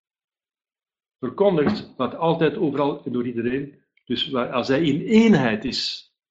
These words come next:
in het verleden, in plaats en tijd in eenheid is met de kerk. En, en, en, en normaal is hij in eenheid ook, een normale paus. Hè? Je hebt ook antipausen gehad.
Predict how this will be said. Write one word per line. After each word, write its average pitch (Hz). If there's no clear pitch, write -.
in 135
het -
verleden, 160
in 123
plaats 135
en 123
tijd 175
in 139
eenheid 185
is 113
met 113
de 113
kerk. -
En, 104
en, 117
en, 107
en 123
normaal 127
is 208
hij 190
in 120
eenheid 101
ook, 98
een 110
normale 98
paus. -
Hè? 120
Je -
hebt 131
ook 127
antipausen 185
gehad. 98